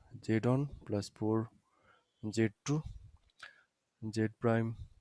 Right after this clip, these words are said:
কে, আচ্ছা, আই কেটে গেছে, divided by four জেড টু স্কয়ার। দেখো এটা আসছে কিনা।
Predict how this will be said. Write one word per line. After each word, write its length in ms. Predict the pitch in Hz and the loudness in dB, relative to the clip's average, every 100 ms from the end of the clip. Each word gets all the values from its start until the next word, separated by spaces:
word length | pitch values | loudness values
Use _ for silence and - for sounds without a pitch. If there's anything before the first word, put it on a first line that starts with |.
| _ - | _ 0
কে, 120 | 127 143 - - - - _ _ _ _ _ _ _ _ _ _ _ _ _ - - 110 | 0 0 -4 -18 -18 -20 _ _ _ _ _ _ _ _ _ _ _ _ _ -20 -20 -18
আচ্ছা, 200 | - - _ _ _ _ _ _ _ _ _ _ _ _ _ _ _ - - 127 | -12 -12 _ _ _ _ _ _ _ _ _ _ _ _ _ _ _ -20 -8 0
আই 80 | 113 117 | 0 2
কেটে 200 | 110 104 | 0 2
গেছে, 220 | 104 - 156 - - - - _ - _ _ _ | 0 0 -2 -2 -12 -14 -18 _ -20 _ _ _
divided 480 | 107 110 110 120 110 | -6 -2 2 2 4
by 100 | 110 180 - - - - - _ _ _ _ _ _ _ | 2 2 -2 -12 -14 -20 -20 _ _ _ _ _ _ _
four 240 | - 110 123 143 - - _ - - - _ _ _ _ _ 107 | -4 0 0 -2 -8 -20 _ -20 -20 -20 _ _ _ _ _ -2
জেড 140 | 110 104 _ | 0 -2 _
টু 80 | 139 104 | -2 -2
স্কয়ার। 260 | - - 117 - - - _ _ _ _ _ _ _ _ _ - - - | -4 -8 -10 -12 -20 -20 _ _ _ _ _ _ _ _ _ -20 -20 2
দেখো 140 | 117 123 | 6 6
এটা 100 | 127 113 | 8 6
আসছে 180 | - - | 4 -4
কিনা। 160 | 101 98 | -4 -6